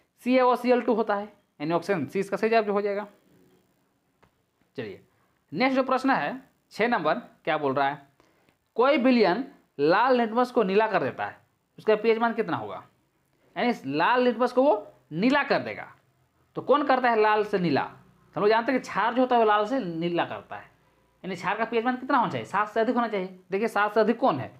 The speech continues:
तो हम देख रहे हैं एक ही वैल्यू है जो सात से अधिक है, वो है ऑप्शन डी, यानी इसका सही जवाब ऑप्शन डी हो जाएगा।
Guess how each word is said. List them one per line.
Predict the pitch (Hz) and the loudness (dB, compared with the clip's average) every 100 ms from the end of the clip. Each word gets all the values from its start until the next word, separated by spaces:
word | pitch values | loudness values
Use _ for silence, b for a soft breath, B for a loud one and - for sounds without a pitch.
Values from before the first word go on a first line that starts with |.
| _ _ - | _ _ -8
तो | |
हम | 156 | -2
देख | 196 226 | -2 0
रहे | 226 214 | 0 0
हैं | 190 - - | -2 -6 -4
एक | 170 | -2
ही | 254 | 2
वैल्यू | 233 226 220 | 2 4 4
है | 214 | 2
जो | |
सात | - 185 | 0 0
से | 180 | 0
अधिक | 135 127 - | 0 -2 -6
है, | - _ _ _ _ - | -16 _ _ _ _ -6
वो | 165 | 0
है | 185 320 - _ _ _ _ | 0 -2 -8 _ _ _ _
ऑप्शन | 127 - 156 120 | -10 -6 -4 -4
डी, | 127 - _ _ _ _ _ _ _ _ _ _ _ _ _ _ 127 | -8 -10 _ _ _ _ _ _ _ _ _ _ _ _ _ _ -14
यानी | 135 | -12
इसका | 143 | -10
सही | 175 | -8
जवाब | 190 185 | -6 -6
ऑप्शन | 180 208 208 | -6 -8 -4
डी | |
हो | 226 | -2
जाएगा। | 208 185 175 | -2 -4 -8